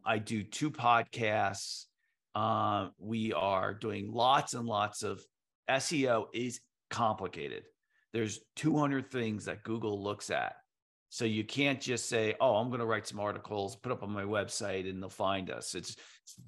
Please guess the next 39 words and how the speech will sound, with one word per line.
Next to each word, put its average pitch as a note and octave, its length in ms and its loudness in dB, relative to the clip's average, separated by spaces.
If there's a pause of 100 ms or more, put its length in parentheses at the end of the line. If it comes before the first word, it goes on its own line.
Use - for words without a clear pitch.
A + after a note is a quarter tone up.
very B2+ 320 4
complicated. G#2 560 -2
There's G2+ 100 -12
link D#3 360 2
building, G2+ 560 0
and F#2 80 -6
there's, F#2 240 -8 (340)
there's, A2 340 -2
you A2 140 -6
know, G2+ 60 -4
domain A#2+ 560 2
rankings, G2 720 -4
and F2+ 160 -4
there's, F#2+ 320 -6 (320)
you A2+ 140 -4
know, G2 340 -2
there's - 320 -8 (140)
all D3 220 6
these C3+ 180 0
different G#2+ 340 -6
things G2+ 240 -8
that F#2+ 140 -6
are G2 80 -8
involved B1 640 -8 (140)
in F2+ 140 -8
it. E2+ 180 -12 (260)
Um, F2+ 460 -2 (420)
so A#2+ 400 4
it's, A2 260 2 (520)
you B2+ 80 -2
know, G#2 220 2 (180)
and A#2+ 120 4
I C3+ 200 6
consider C#3+ 360 -2
myself C3 440 0
an G#2 100 -6
S G#2 220 -4
E G2 160 0
O G2+ 220 2